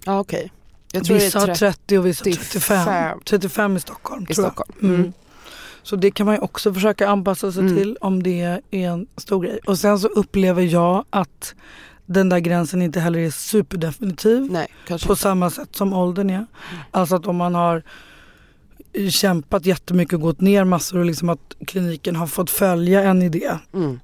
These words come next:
Speaker 2: ehm, och att man bedömer att personen är hälsosam annars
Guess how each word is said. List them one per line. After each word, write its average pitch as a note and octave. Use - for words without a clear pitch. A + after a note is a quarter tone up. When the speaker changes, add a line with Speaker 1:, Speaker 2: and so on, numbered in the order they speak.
Speaker 2:
ehm, E3
och -
att D#3
man F3
bedömer D#3+
att D#3+
personen E3+
är D#3
hälsosam E3
annars E3